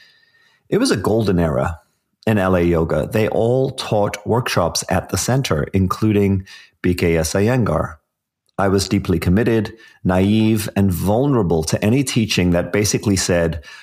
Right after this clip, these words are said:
"You are not who you think you are, you are more than that." I was willing to be physically bent, punched,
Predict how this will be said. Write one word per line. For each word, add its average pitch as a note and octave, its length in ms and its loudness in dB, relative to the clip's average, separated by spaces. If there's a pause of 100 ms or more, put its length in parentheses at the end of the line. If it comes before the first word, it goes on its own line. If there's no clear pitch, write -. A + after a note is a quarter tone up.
(100)
"You F2 240 0
are F#2 180 2
not G2 360 0
who - 160 -2
you G2+ 180 -2
think B2+ 320 -2
you A#2 140 0
are, A2 360 0 (240)
you G2 220 2
are E2 180 2
more F#2 300 2
than D#2 220 0
that." E2 360 -4 (540)
I G2+ 100 -2
was F#2 220 0
willing G2 340 2
to F2 100 -4
be F2 120 2
physically A#2+ 520 0
bent, G2+ 460 -2 (100)
punched, - 560 -2